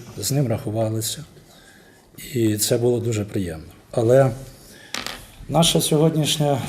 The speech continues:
зустріч не тільки є, е, пов'язана з тим, щоб, е, віднайти якісь точки дотику в його діяльності, але задати його добрим словом,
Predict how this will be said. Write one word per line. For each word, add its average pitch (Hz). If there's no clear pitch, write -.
зустріч 147
не 143
тільки 170
є, 139
е, 120
пов'язана 123
з -
тим, 131
щоб, 113
е, 113
віднайти 139
якісь 131
точки 131
дотику 120
в 107
його 120
діяльності, 127
але 117
задати 127
його 117
добрим 117
словом, 127